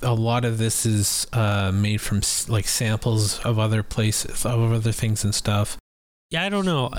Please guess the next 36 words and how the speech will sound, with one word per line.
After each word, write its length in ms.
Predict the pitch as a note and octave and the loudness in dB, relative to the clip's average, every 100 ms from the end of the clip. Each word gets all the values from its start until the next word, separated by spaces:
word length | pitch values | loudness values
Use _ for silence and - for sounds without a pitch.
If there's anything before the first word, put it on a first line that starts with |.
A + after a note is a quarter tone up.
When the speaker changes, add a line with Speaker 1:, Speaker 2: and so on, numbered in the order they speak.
| - | 0
Speaker 2:
I, 200 | D#3 F3 - | 2 0 -2
I 120 | E3+ | -2
think 320 | - G#3+ B3 | 0 -2 -2
he 160 | - B2+ | -2 -2
had 280 | A2+ B2+ | -2 -2
a 60 | D#3 | -2
band, 500 | D3+ E3 F#3 G#3 E3 | 0 0 2 0 0
but 120 | C3+ | 0
again, 280 | C3+ C#3 B2+ | 0 0 0
I 60 | G#2+ | 0
think 200 | C3 A2+ | 0 0
they 60 | |
were 160 | A2 A2 | 0 2
all 140 | A2+ | 0
recorded 420 | A2 G#2 A2 G2+ | 0 0 0 0
separately. 540 | - A2+ - - - - | -2 -2 -4 -6 -6 -4
So 460 | - - G#2 A2 - - | -2 0 0 0 -2 -6
I 60 | C3 | -4
think 200 | F3 F#3+ | -2 -2
it, 140 | F3 | -2
in 160 | C#3+ C3+ | -2 -2
a 80 | B2 | 0
live 500 | A2+ A2 A2 D3+ C#3+ | 0 0 -2 -2 -2
setting, 420 | - D#3+ F3 D#3 | -2 0 0 -2
it'd 120 | A#2+ | -2
probably 300 | B2 A#2+ A2 | -2 0 0
be 140 | G#2+ | 0
a 80 | G#2 | -2
lot 260 | G2+ G2+ G#2+ | -2 -2 -4
better. 220 | G2 - - _ _ - - - - | -6 -8 -10 _ _ -10 -6 -4 -6
Speaker 1:
Yeah, 260 | C3+ D3+ D#3+ | -4 -2 -2
I 40 | D3 | -2
think 200 | F#3+ F#3+ | -2 0
you're 140 | D#3+ | 0
right. 340 | B2+ B2 F2 - - _ _ _ _ | 2 0 -2 -8 -18 _ _ _ _
Speaker 2:
I'm, 240 | - A#2 | -8 -6